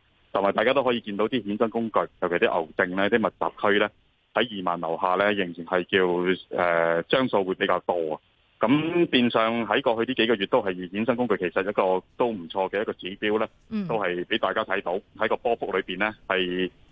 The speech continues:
Speaker 1: 邊邊係衍生工具比較累積得多嘅時候呢，就會傾向另一邊。咁所以呢一個大家不妨要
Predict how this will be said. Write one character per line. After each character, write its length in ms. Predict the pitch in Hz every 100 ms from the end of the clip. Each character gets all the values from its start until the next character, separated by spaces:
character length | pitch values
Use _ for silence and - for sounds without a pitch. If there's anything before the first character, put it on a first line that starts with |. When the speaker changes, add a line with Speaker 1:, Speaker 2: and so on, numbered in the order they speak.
| - _ -
Speaker 1:
邊 200 | 165 165
邊 340 | 104 98 98 -
係 200 | - 98 92 95
衍 120 | 98 123
生 100 | 135
工 160 | 139
具 80 | 117 104
比 80 | 113
較 120 | 110
累 100 | 95
積 100 | 120
得 80 | 117
多 280 | - 113 95
嘅 60 | -
時 100 | 82
候 100 | 87
呢， 120 | 107
就 140 | 92
會 100 | 85
傾 220 | 98 117 101
向 160 | 90
另 220 | 90 87
一 20 | 90
邊。 240 | 95 82 78 - - -
咁 160 | 123 151
所 100 | 151
以 280 | 135 120 123
呢 60 |
一 100 | 143
個 340 | 131 107 104 101
大 120 | 98
家 100 | 113
不 120 | 117
妨 180 | 113 85
要 100 | 90